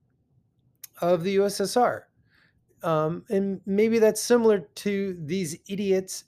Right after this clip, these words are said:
in America that are flying Confederate flags. It's like, "Why the fuck are you flying a Confederate flag?" like, they don't even know why. It's like, uh,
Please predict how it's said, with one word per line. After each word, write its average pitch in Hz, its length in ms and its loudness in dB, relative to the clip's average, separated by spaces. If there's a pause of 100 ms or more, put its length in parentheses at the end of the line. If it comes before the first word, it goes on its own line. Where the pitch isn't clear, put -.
(120)
in 185 120 0
America 190 680 0 (580)
that 190 180 4
are 196 120 -2
flying 196 580 -4 (160)
Confederate 208 640 0
flags. - 600 0 (720)
It's - 100 -20
like, 131 120 -6 (100)
"Why 165 260 -4
the 180 100 -8
fuck 190 460 -6
are 165 60 -2
you 165 120 -4
flying 170 380 -4
a 143 80 -4
Confederate 135 480 -4
flag?" 170 300 -4 (580)
like, 123 260 -10
they 196 140 0
don't 190 180 0
even 110 220 -8
know 95 140 -8
why. 104 300 -14
It's - 180 -14
like, 120 180 -4 (640)
uh, 131 240 -2